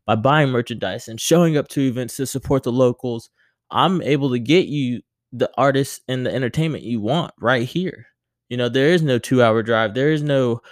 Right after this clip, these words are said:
four-hour train ride. There is no traveling across the country to see who you wanna see. It's getting off of work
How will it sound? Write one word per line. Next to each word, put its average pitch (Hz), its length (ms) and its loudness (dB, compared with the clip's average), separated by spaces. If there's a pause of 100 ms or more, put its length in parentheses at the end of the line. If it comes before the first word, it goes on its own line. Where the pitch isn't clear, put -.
(200)
four-hour 131 420 6
train 143 340 2
ride. 82 300 -4
There 120 200 0
is 131 260 -2
no 120 480 -2 (280)
traveling 131 380 -2
across 117 540 -6 (220)
the 120 100 -2
country 120 600 -4
to 117 200 -2
see 202 500 -4
who 139 140 -2
you 131 160 0
wanna 120 200 -4
see. 190 360 -6
It's - 240 -12 (500)
getting 143 240 0
off 127 220 -4
of 113 80 -2
work 170 400 -2